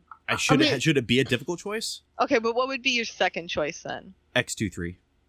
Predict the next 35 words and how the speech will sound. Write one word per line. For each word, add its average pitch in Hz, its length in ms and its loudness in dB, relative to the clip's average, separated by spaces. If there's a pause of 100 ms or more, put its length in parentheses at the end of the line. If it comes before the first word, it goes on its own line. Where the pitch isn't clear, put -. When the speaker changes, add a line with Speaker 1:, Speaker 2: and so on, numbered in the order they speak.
(960)
Speaker 1:
She's 147 220 0
a 123 60 0
fucking 117 240 0
little 92 180 -2
badass. 95 460 2
Like, 104 140 4
Speaker 3:
Okay. 139 200 4
Speaker 1:
the, 127 60 -6
her 143 60 6
comic 143 100 4
Speaker 2:
X - 60 0
twenty-three. 180 200 6
Speaker 1:
series 170 380 2
is 107 160 -2
fucking 101 340 -2
so 101 380 0
cool. 175 160 -2
Speaker 3:
All 170 100 2
right. 160 280 -6 (340)
Yeah. 190 220 0
Speaker 2:
Okay, 247 160 6
but 247 180 2
if 240 100 -6
you 349 160 -2
consider 254 420 -4
X 220 160 -2
twenty-three 196 840 -6
an 156 80 -4
X-Men, 151 440 -8
then 151 140 -8
you 175 100 0
have 185 160 0
to - 80 -12 (140)
take 160 240 -2
in 143 120 -6